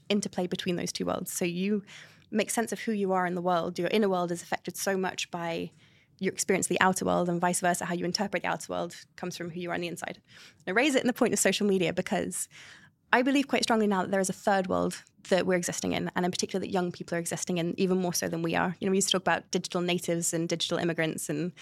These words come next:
I was always proud to be a digital native. I'm not a digital native at this point. It's, it's,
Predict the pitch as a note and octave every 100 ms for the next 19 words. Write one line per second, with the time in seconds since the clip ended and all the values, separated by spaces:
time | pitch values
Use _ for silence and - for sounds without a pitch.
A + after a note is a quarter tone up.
0 | - - - - E3 E3 D#3+ - E3 -
1 | D#3+ D#3+ - E3+ D#3+ F3 E3 F#3 E3+ -
2 | E3+ D#3+ - E3 D#3+ D#3 D#3 - - -
3 | - F3+ D#3 D#3+ - - E3+